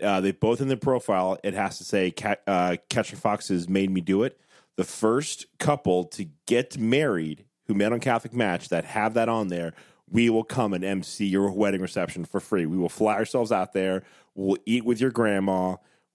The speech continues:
We'll have awkward conversations with your cousins who d-, who, who don't believe, and we'll just, uh, walk away going, "Man, those guys are really cool." And we'll have no follow-up. We'll probably become, like, Facebook friends with them.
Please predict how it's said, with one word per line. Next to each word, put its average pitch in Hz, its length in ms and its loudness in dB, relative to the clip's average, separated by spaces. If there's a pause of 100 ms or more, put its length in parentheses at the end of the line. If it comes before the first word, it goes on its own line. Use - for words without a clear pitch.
We'll 101 300 4
have 87 220 -2
awkward 107 260 0
conversations 117 720 0
with 104 120 -2
your 104 80 -2
cousins 104 420 0
who 107 160 2
d-, 90 200 -12
who, 101 320 0 (200)
who 107 120 2
don't 104 380 0
believe, 101 480 2
and 95 160 0
we'll 95 100 2
just, 92 220 -4
uh, 107 60 2
walk 107 280 0
away 104 120 0
going, 101 360 0
"Man, 196 300 0 (200)
those 262 140 4
guys 208 260 2
are 165 60 2
really 175 240 2
cool." 160 380 2 (120)
And 101 140 0
we'll 104 100 2
have 98 160 -2
no 101 200 2
follow-up. 98 520 0
We'll - 280 -20
probably 110 420 2
become, 113 240 -2
like, 120 160 0
Facebook 104 320 0
friends 98 220 0
with 92 100 -8
them. 95 240 0